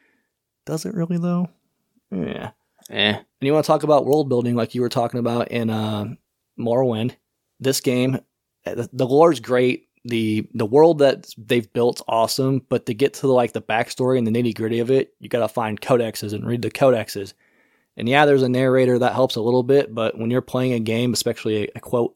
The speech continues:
Speaker 1: action R P G, do you wanna have someone sit there and read text boxes to you?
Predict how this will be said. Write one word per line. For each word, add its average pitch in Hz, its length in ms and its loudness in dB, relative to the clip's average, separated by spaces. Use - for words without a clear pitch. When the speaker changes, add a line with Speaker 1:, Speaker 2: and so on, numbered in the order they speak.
Speaker 1:
action 123 340 -4
R 117 120 -2
P 117 180 -4
G, 117 340 -2
do - 100 -10
you 117 40 -2
wanna 120 140 0
have 120 320 0
someone 117 320 0
sit 127 200 -2
there 127 120 -2
and 117 140 -4
read 120 480 0
text - 240 -2
boxes 131 340 0
to 139 120 -4
you? 135 300 2